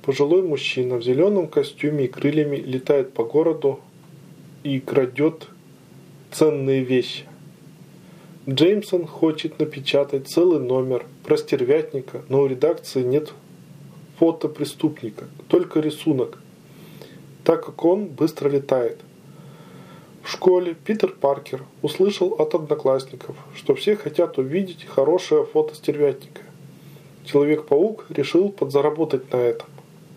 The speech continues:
После школы тётя Мэй подарила Питеру фотокамеру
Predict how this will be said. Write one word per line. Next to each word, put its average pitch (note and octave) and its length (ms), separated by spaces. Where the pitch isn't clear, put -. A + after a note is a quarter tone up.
После A#3 320
школы B2+ 520
тётя G#3 340
Мэй B2+ 320
подарила F3+ 480
Питеру D3+ 600
фотокамеру E3+ 920